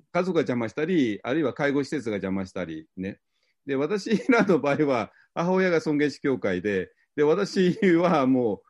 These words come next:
う、もうそういう考え方で、で、それで母がいた、あの、次年という介護施設も、もう、えー、そういう考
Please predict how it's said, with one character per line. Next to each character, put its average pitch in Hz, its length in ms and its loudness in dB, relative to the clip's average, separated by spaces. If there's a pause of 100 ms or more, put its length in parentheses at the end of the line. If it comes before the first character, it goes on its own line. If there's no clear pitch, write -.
(300)
う、 123 40 -6
も 113 80 -4
う 101 40 -2
そ 113 180 -4
う 107 40 -2
い 101 40 -2
う 95 40 -6
考 107 160 -6 (120)
え 95 80 -2
方 92 260 -6
で、 92 220 -4
で、 143 120 -6
そ 190 120 -6
れ 196 80 -2
で 180 320 4
母 151 220 -2
が 127 160 0
い 101 100 -4
た、 101 340 -2 (260)
あ 110 140 -6
の、 107 120 -2
次 123 140 -4
年 110 160 -4
と 95 80 -6
い - 20 -4
う 87 60 -6
介 104 180 -4
護 98 100 -4
施 95 80 -12
設 104 240 -8
も、 131 360 -2
も 120 320 -2
う、 - 80 -14 (400)
え 101 200 -4
ー、 - 20 -10
そ 117 160 -8
う - 20 -2
い - 20 -6
う 92 40 -6
考 107 120 -10